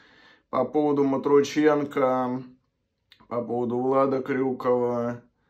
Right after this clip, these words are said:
а, это ещё ладно, бог с ними. Там всё-таки они довольно приличный возраст уже у них. В итоге у нас, а, среди детей играл,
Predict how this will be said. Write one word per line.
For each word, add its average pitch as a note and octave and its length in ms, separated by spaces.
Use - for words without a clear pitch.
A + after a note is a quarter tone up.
а, B2 300
это B2 240
ещё B2 400
ладно, C3+ 400
бог A#2+ 300
с - 100
ними. C#3 520
Там A#2 180
всё-таки A2+ 540
они A#2 260
довольно A#2 420
приличный A#2 520
возраст C3 480
уже A#2+ 260
у A#2+ 120
них. B2 380
В C3+ 120
итоге C#3 400
у C#3 100
нас, C#3+ 520
а, A#2+ 320
среди B2 460
детей C3 580
играл, B2+ 460